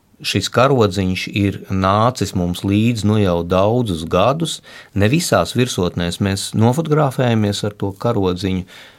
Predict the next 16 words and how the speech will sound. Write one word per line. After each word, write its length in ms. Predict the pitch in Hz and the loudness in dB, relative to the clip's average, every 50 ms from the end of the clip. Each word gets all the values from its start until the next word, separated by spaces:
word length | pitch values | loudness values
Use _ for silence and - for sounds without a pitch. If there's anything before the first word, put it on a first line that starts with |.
| _ - | _ -10
bet, 460 | - 85 98 95 92 90 - - 104 | -4 0 2 2 2 0 0 2 4
uh, 260 | 98 98 95 95 90 - _ _ - _ _ _ _ _ _ _ _ | 4 4 4 2 -2 -6 _ _ -20 _ _ _ _ _ _ _ _
Aconcagvā, 1200 | - 95 98 110 - - 123 117 113 107 - 113 113 110 107 107 107 107 107 104 107 104 107 107 107 - _ _ _ | -2 -2 -2 0 0 2 2 2 2 2 2 2 2 2 2 2 2 4 4 4 4 4 2 2 -2 -6 _ _ _
tajā 320 | - - 85 82 78 80 80 | -6 -4 -2 -2 -2 -4 -4
pašā 380 | - - 95 - - - 82 80 | -4 -6 -6 -4 -4 -6 -4 -4
Mercedario 1160 | 80 82 87 - - - - 85 80 85 90 95 104 110 113 110 107 104 101 101 101 104 101 - - - - _ | -4 -4 -4 -6 -6 -6 -6 -4 -2 0 2 2 2 2 2 2 4 4 4 4 4 2 0 -4 -14 -20 -20 _
un 400 | - 95 92 98 104 110 110 104 101 | -6 -2 0 2 4 4 4 4 2
vēl 220 | 107 110 107 104 | 2 2 2 0
šur 300 | 101 - - 110 101 95 - | -2 -2 -2 -2 -2 -2 -4
tur, 300 | - 131 131 131 117 104 - - - - _ _ | -2 0 0 0 0 -2 -6 -14 -20 -20 _ _
kur 180 | - - 98 90 | -8 -6 -4 -2
mēs 240 | 92 90 90 90 - | 0 0 -2 -2 0
esam, 420 | 107 107 110 - - 98 92 90 90 90 90 87 90 90 90 95 95 87 - _ _ _ _ _ _ _ _ _ - | 0 0 0 0 -2 -2 0 0 0 0 0 -2 -2 -2 -2 -4 -4 -6 -8 _ _ _ _ _ _ _ _ _ -6
nu, 180 | 110 101 104 101 | -2 -2 -2 -2
tā 160 | - - - | -4 -6 -6
kā 140 | - - 101 | -4 -2 -2